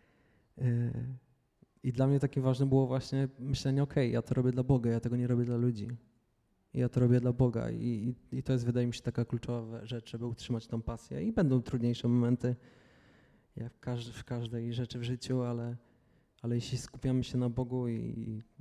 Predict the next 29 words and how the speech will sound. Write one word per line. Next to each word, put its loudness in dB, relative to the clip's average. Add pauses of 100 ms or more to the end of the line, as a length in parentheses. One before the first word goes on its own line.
(280)
mamy 2
odpoczynek -2
w -6
Nim, -2
wiemy, -2
kim 0
On 4
jest, -2
wiemy, 2
kim -2
jesteśmy -2
w 2
Nim, 2 (480)
to -4
wydaje 2
mi 0
się, -6
że 2
nawet 0
te 0
najtrudniejsze 2
momenty, 2
kiedy, -2
kiedy -2
nie 2
będziemy -2
mieli -4
siły, 0
to -4